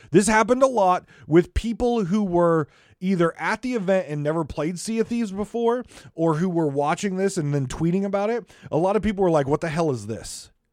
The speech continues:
Like, I don't know anything about what they're talking about." There was nothing in that video that said, "Hey, Sea of Thieves has a story."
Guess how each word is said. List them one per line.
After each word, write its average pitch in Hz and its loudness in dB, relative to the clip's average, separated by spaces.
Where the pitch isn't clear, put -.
Like, 143 0
I 151 4
don't 175 4
know 151 4
anything 180 -2
about 147 2
what 143 0
they're 135 -2
talking 101 -6
about." 62 -18
There 139 4
was 139 2
nothing 208 -2
in 190 -2
that 170 2
video 135 -2
that 110 -10
said, 135 -4
"Hey, 202 -2
Sea 247 -8
of 277 -8
Thieves 240 -8
has 175 -2
a 135 -6
story." 147 -6